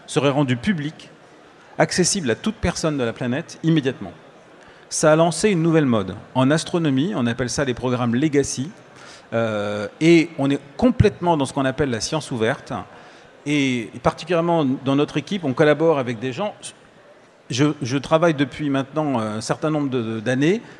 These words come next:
uniquement sur des données dans lesquelles, à chaque fois qu'on fait une demande de temps de télescope, on dit : « On va les rendre publics tout de suite. »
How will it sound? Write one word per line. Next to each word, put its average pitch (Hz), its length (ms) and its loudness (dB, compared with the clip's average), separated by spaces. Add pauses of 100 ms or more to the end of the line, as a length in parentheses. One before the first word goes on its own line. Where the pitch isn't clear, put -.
(140)
uniquement 185 560 0
sur 143 220 -2
des 131 100 2
données 170 480 2 (520)
dans 135 180 -2
lesquelles, 156 300 2
à 143 40 2
chaque 170 160 -4
fois 226 120 0
qu'on 190 120 -2
fait 180 80 0
une 147 100 2
demande 180 300 2
de 127 80 -4
temps 196 200 -4
de 180 40 -4
télescope, 156 580 2 (100)
on 143 100 4
dit : « 131 240 0
On 131 80 -4
va 131 120 4
les 127 60 2
rendre 135 200 0
publics 143 280 -2
tout 165 100 -4
de - 60 -8
suite. » - 300 -18